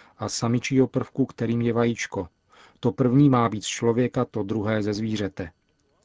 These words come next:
Je to urážka důstojnosti člověka,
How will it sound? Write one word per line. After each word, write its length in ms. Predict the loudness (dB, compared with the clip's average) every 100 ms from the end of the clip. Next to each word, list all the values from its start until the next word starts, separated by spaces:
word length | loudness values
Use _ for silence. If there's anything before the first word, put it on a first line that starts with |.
| -4
Je 100 | -2
to 140 | -2
urážka 540 | -2 2 2 0 -4 -6
důstojnosti 720 | -6 -4 -2 -2 -6 -6 -6
člověka, 580 | -4 -2 -2 -2 -6